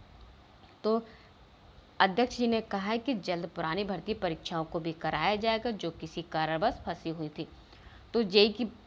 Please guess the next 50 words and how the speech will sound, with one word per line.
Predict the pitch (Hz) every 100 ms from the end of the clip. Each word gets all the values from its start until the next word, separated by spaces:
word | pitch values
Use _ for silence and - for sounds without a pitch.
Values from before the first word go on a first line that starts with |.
| - - 220
परीक्षा | 208 208 233
भी | 220 240 220 - - -
आप | 185
देख | 175 185
ही | 202 233
रहे | 226
हैं | 226
कब | 226 170
से | - 214
फंसी | 208 190 214
हुई | 214 208
है, | 208
कभी | 202 165 175
ये | 160 190
हो | 214 196
रहा | 202
है, | 190
कभी | 190 170
वो | 156 185
हो | 208 196
रहा | 196 190
है, | 190
कभी | 185 165
ये | 160 196
मैटर | 208 202 208 202
है, | 254 - - - - 202
लेकिन | 202 285 294 -
इन | 226
भर्तियों | 214 180 190 175
की | 285
परीक्षाएं | 277 180 165 - 226 254
नहीं | 202 202
हो | 202
पा | - 151
रही | 156 165
हैं। | - - - - - -
लेकिन | 202 262
अब | 254 - 220 -
अध्यक्ष | 202 190 226 226
जी | 220
ने | 220 226
कहा | - 185 190
है | 208
कि | - 226
जल्द | - 160 160
भर्ती | 170 151 226
परीक्षाओं | 240 175 147 - 147
को | 240
कराया | 302 233 170 160
जाएगा। | 160 156 160